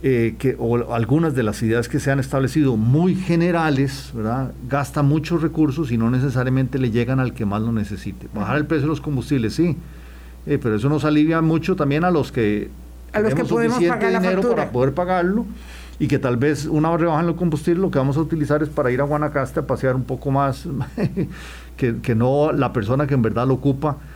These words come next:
Speaker 1: directamente en los pases de buses, por ejemplo.
Speaker 2: Ajá.
Speaker 1: Entonces, e-, eso es un subsidio muy directo. O en, en el tema, tema alimenticio, ayudas muy directas a la persona que no le está, a, a, a, alcanzando el ingreso, en vez de bajar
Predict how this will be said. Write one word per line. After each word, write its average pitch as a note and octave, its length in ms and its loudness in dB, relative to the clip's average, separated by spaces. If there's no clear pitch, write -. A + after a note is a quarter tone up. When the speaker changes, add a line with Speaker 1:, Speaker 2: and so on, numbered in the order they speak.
Speaker 1:
directamente C3+ 720 2
en B2 220 4
los A2+ 120 2
pases C3 360 -2
de A#2+ 60 2
buses, A#2+ 340 0
por G#2 180 -6
ejemplo. G#3 280 0
Speaker 2:
Ajá. F#3+ 80 -2
Speaker 1:
Entonces, A2+ 340 -4
e-, C3+ 240 2
eso C3+ 160 0
es C3+ 100 -4
un C#3 100 0
subsidio B2 320 -2
muy B2 120 0
directo. A#2 380 -2
O D3 260 2
en, C3+ 200 0
en A#2 120 0
el G#2 180 2
tema, C3+ 380 2
tema D3 200 2
alimenticio, C#3+ 680 0
ayudas C3+ 640 2
muy C3 320 4
directas C#3 420 0
a C3 60 0
la A2 60 -2
persona A2 300 -2
que C3 80 -4
no B2 120 0
le B2+ 60 0
está, - 180 -2
a, B2 160 -2
a, G#2 240 -4
a, - 1200 -10
alcanzando A#2 420 0
el C#3+ 60 2
ingreso, C#3 400 2
en A#2+ 140 2
vez A#2 100 2
de C#3+ 80 2
bajar C#3 400 0